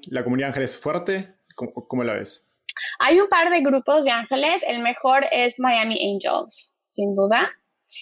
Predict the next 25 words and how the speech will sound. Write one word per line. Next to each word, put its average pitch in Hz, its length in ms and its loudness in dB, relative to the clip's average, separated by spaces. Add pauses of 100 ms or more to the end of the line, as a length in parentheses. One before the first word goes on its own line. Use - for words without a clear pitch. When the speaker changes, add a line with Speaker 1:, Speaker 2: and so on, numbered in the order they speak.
(140)
Speaker 2:
Y 220 560 4
ellos 262 260 4
han 247 120 0
visto 240 180 0
un 254 60 -4
crecimiento 220 340 -2
exponencial 202 540 0
también 190 400 -2
en 208 120 0
los 202 140 0
últimos 202 880 2 (180)
dieciocho 214 460 4
meses. 202 540 0 (440)
Em, 190 560 4 (200)
hay 214 160 4
muchísimos 233 600 2
latinoamericanos, 208 1040 0
sin 214 240 0
duda. 226 220 4 (260)
Lo, 277 220 6 (240)
lo 254 160 2
chistoso 285 720 0
es 269 500 2 (140)
que 220 200 0
porque 208 440 2